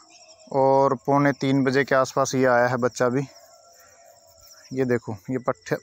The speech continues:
पट्ठा है, ये इसकी आइज़ है, सफ़ेद आँख का पट्ठा है ये। और अभी इसके साथ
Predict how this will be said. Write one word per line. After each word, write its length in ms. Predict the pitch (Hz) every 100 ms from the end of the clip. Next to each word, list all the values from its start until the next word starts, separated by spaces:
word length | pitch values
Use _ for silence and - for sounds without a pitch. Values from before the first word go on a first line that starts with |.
| -
पट्ठा 320 | - 139 131
है, 160 | 156 - _ -
ये 100 | 127
इसकी 240 | 131 - 127
आइज़ 260 | 127 123
है, 80 | 143
सफ़ेद 380 | 151 - 135 127
आँख 180 | 123 -
का 60 | 120
पट्ठा 280 | 123 - 123
है 140 | 120
ये। 100 | 151 - _ _ - - - - - - _ _ _ - - - - - - - -
और 200 | 147 147
अभी 140 | 135
इसके 220 | 143 -
साथ 160 | 151 147